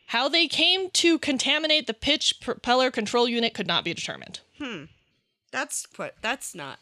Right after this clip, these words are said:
Speaker 2: great. I don't like that.
Speaker 1: Uh-huh. There's, there's a lot of those. So, uh,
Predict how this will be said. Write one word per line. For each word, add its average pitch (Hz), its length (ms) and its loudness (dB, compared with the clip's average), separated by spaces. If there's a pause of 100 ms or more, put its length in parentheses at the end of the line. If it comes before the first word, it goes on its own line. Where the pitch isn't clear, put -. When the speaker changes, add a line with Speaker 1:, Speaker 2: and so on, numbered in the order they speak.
Speaker 2:
great. - 300 -18 (200)
I 233 200 0
don't 196 240 -4
like 82 240 -18
that. - 180 -14 (100)
Speaker 1:
Uh-huh. 320 340 6 (440)
There's, 247 160 0
there's 269 280 0
a 233 40 -2
lot 147 220 2
of 117 60 -4
those. - 220 -8 (280)
So, 208 240 4
uh, 190 240 6